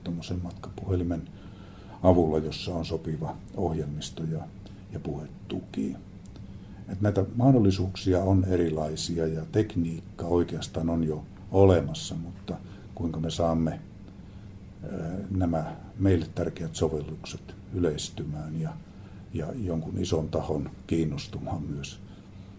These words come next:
tehdä näitä asioita näkövammaisille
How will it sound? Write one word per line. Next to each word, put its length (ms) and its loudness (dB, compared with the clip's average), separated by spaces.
tehdä 280 6
näitä 380 -4
asioita 540 -6
näkövammaisille 760 -4